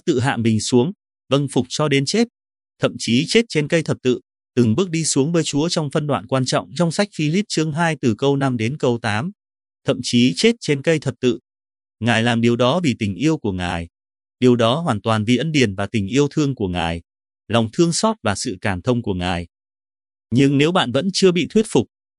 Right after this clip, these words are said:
vị sứ đồ thật sự nói, "Hãy để tôi đưa bạn tiến thêm một bước nữa." Và đây là nguyên tắc thứ ba, hãy xem xét tình trạng của những người mà điều này được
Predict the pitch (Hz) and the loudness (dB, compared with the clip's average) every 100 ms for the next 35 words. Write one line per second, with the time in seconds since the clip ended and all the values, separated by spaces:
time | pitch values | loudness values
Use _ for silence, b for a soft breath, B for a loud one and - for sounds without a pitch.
0 | _ 123 131 - 143 185 123 113 - 123 | _ 0 2 2 4 4 2 -2 -4 -4
1 | 110 110 120 208 _ _ _ _ - 151 | 0 0 0 -4 _ _ _ _ -8 -2
2 | 175 104 160 170 170 170 120 101 127 175 | 0 2 0 2 4 4 0 0 0 2
3 | 180 165 123 127 170 156 196 220 _ _ | 2 0 0 -2 -2 0 0 -2 _ _
4 | _ _ _ 95 107 151 156 147 117 147 | _ _ _ 0 2 4 2 2 0 -2
5 | 147 208 151 156 139 131 117 _ _ _ | -2 -2 -2 0 2 0 -2 _ _ _
6 | - 117 - 156 139 208 214 127 107 - | -4 -2 0 0 0 -2 -2 0 0 0
7 | 127 107 104 104 170 151 131 123 120 110 | -2 -2 -4 -4 0 2 2 2 2 2
8 | 110 107 | 0 -2